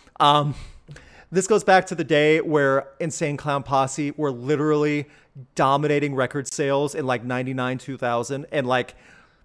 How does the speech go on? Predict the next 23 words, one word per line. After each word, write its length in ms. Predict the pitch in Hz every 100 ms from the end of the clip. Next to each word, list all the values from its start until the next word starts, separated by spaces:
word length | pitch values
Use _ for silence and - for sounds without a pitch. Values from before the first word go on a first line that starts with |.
| -
peak, 360 | - 170 160 -
uh, 80 | 165
getting 260 | 156 143
platinum 500 | - - 127 123 143
albums, 400 | 139 135 135 139
and 140 | 135 131
no 100 | 131
one 140 | 131
thought 240 | 127 120
they 100 | -
would, 300 | 135 135 135
and 180 | 135 139
they 60 | 131
would 160 | 123
never 240 | 139 135 135
get 100 | 135
M 140 | 127
T 100 | 131
V 100 | 131
'cause 140 | 127 131
they're 80 |
too 220 | 123 - 127
raunchy. 480 | 123 123 151 143